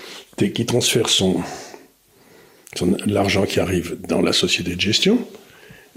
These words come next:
Et qu'est-ce qu'il achète avec la société, avec l'argent qu'il a dans la société de gestion ? Ben, des tokens.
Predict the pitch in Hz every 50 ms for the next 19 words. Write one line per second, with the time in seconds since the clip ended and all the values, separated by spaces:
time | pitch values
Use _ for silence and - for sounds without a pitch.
0 | - - - - 120 - - 120 123 120 98 - 127 117 - 101 110 104 - 107
1 | 101 - - 98 - 107 98 92 101 98 98 101 95 - 104 98 101 104 92 -
2 | - 95 92 95 92 90 92 - 107 95 87 92 98 85 90 104 95 - - 180
3 | 190 208 190 - - - - _ _ _ _ _ _ - - - - - - -
4 | - _ _ _ _ - - - - 139 - - 127 - 196 190 - - 156 156
5 | 151